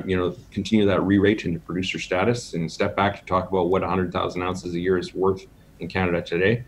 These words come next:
And then beyond that, this, this tremendous growth platform that we see and the ability to, to deliver on our objectives is, is, I think, gonna continue to drive the value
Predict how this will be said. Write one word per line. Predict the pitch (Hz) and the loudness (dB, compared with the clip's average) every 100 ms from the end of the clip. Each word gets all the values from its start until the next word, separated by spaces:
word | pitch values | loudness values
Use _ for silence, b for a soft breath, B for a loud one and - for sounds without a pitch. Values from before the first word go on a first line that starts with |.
| B B B | B B B
And | 90 | 4
then | 104 95 | 6 6
beyond | 92 95 107 95 | 6 6 6 6
that, | 82 82 - - - | 2 -2 -8 -10 -4
this, | 95 - | -4 -4
this | 85 85 | -6 -6
tremendous | - 95 95 92 - | -6 0 0 0 0
growth | 90 95 | 0 0
platform | - 82 - 87 | 0 -2 -2 -2
that | 82 80 | -2 -4
we | |
see | 80 - 90 | -8 -4 -2
and | 85 | 0
the | |
ability | 90 92 87 | 2 2 0
to, | - 85 b b - | -2 -6 b b -6
to | - 87 | -2 0
deliver | 92 92 101 98 | 2 4 6 6
on | 87 | 4
our | 82 | 0
objectives | 80 76 95 95 85 82 - | -2 0 -2 0 -2 -4 -2
is, | 87 85 - | -4 -4 -6
is, | 90 85 | -4 -4
I | |
think, | 82 87 | -4 -4
gonna | 85 80 | -4 -4
continue | 82 82 90 82 | -6 -2 -2 -2
to | |
drive | 80 82 82 | -2 -4 -4
the | 78 | -2
value | 82 82 82 | -2 0 -2